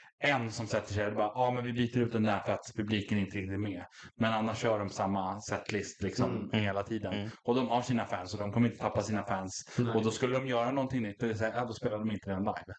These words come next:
Speaker 3: Mm.
Speaker 1: Så.
Speaker 3: Ja.
Speaker 1: Men jag tror att de är tillräckligt, eh, stadiga i, i sig själva så att om någon skulle bara, "Ja, men jag skulle vilja prova att göra en akustisk", då skulle de ju kunna göra det.
Speaker 2: Ja.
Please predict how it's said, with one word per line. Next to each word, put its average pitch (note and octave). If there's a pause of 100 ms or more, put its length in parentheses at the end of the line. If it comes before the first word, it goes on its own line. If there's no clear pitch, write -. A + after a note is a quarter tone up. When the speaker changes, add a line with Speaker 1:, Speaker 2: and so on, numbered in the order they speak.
(280)
Speaker 3:
Mm. A#2+ (200)
Speaker 1:
Så. A#2
Speaker 3:
Ja. A2 (260)
Speaker 1:
Men A#2+
jag B2+
tror C3+
att A#2+
de B2+
är C3
tillräckligt, C3 (340)
eh, B2+
stadiga A2
i, G#2
i G#2+
sig G2+
själva A2+
så -
att -
om G#2
någon B2
skulle A2
bara, F#2+
"Ja, C#3
men D#3
jag D#3+
skulle D#3
vilja E3
prova A#2+
att A2+
göra G#2
en G2+
akustisk", A2
då A2
skulle B2+
de A#2
ju A2
kunna G#2
göra A2+
det. A#2
Speaker 2:
Ja. A#2